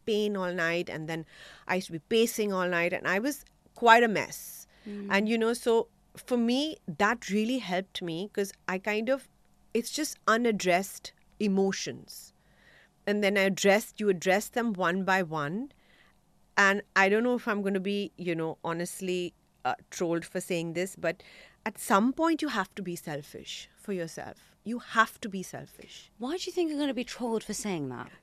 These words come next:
Speaker 1: No, 'cause you know what? Like I said, it's, you know, you're today, oh, you're, you're, that's your job. You're a mother, you're a wife, that's your job. What you were doing is your job.
Speaker 2: Mm.
Speaker 1: But that's not my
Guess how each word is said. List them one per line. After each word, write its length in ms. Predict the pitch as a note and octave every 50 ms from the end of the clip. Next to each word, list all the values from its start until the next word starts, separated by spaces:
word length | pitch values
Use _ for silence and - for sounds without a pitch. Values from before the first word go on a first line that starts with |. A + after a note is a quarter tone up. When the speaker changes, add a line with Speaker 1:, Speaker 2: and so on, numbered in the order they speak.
| -
Speaker 1:
No, 180 | - F#4+ G#4+ G4+
'cause 240 | - G4 E4 B3 B3+
you 80 | D4+ D4+
know 100 | E4 E4+
what? 200 | D4+ D4 D#4 C#4+
Like 280 | C4 A#3+ B3 B3 -
I 100 | D4 D4+
said, 400 | C#4+ - - - B3 A3 F#3 D#3 -
it's, 260 | - G3 G3 - - A3
you 80 | G3
know, 300 | F#3 F#3 F3 F#3 F#3 - - _
you're 460 | - - F#3 D#3+ G3+ F#3+ F#3 F3+ F3+
today, 460 | F3+ - - F3+ F3+ F3+ F3+ F#3 - - _ _ _ _ _ _ _ _ _ _ _ _ _ _ _ -
oh, 120 | G#3+ G3+
you're, 280 | G3 F3 F3 E3 D#3+ D#3 -
you're, 240 | E3 E3+ F3 E3+ - -
that's 360 | E3 - G3 G3 G3 - -
your 80 | F#3+ D#3
job. 420 | C#3+ C#3+ E3 D#3+ D3+ - - - - _ - - - - _ _ _ _ _ _ _ _ _ _ _ _ _ -
You're 280 | D#3+ D#3+ F3+ E3 D3+
a 80 | D3+ D3
mother, 480 | D#3 D#3+ D#3 D3 C#3 D3 C#3+ D#3+ B3 D4 - -
you're 160 | F3+ D#3+ D3
a 80 | D3+ C#3+
wife, 520 | C3+ C#3+ D3 C3+ C#3+ F#3+ C4+ - _ - _ _
that's 360 | - D3+ F#3 F3 - - - -
your 100 | D#3+ D3+
job. 380 | - - F#3 F#3+ - - - _ _ _ _ _ _ _ _ -
What 260 | - E3+ F3 E3+ -
you 80 | F3+ D#3+
were 80 | D#3 D#3
doing 500 | C#3+ D3 G3+ C4+ C#4 F#3 D3 E3 G#3 - _ -
is 200 | C#3+ B2+ - -
your 100 | E3 G#3
job. 340 | G3 - E4 - - - - _ _ _ _ _ _ - E3+
Speaker 2:
Mm. 680 | D#3+ D#3+ E3+ F3 F3+ F#3 F#3+ F#3 F3 E3+ D#3+ D#3 D#3
Speaker 1:
But 180 | E3 F3+ F3+ -
that's 300 | F#3+ F3+ F#3 - - -
not 240 | G3 G#3 C#4 - -
my 220 | G#3 F3 E3 -